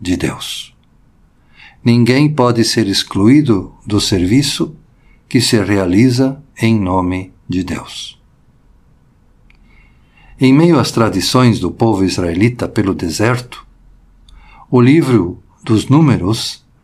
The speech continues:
apresenta-nos o relato da repartição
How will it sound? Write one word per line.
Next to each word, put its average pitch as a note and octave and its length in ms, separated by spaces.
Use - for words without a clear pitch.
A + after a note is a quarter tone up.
apresenta-nos C3+ 1000
o A#2+ 120
relato A2 560
da G2+ 300
repartição B2 1400